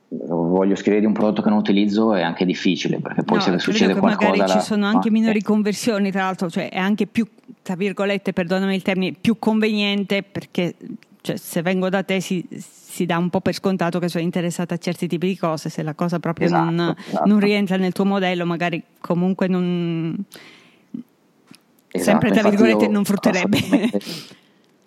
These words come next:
Speaker 1: No, esatto, infatti solitamente ma-, ricevo magari proposte per scrivere guest post sponsorizzati
Speaker 2: Mm.
Speaker 1: con link a aziende o... però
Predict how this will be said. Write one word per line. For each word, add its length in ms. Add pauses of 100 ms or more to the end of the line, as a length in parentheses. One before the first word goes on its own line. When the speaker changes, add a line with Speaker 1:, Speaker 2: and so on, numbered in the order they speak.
(400)
Speaker 1:
No, 280
esatto, 380
infatti 260
solitamente 480
ma-, 260
ricevo 340
magari 840 (320)
proposte 520
per 440
scrivere 380
guest 320
post 240
sponsorizzati 840
Speaker 2:
Mm. 40
Speaker 1:
con 140
link 500
a 340
aziende 760
o... 380 (360)
però 420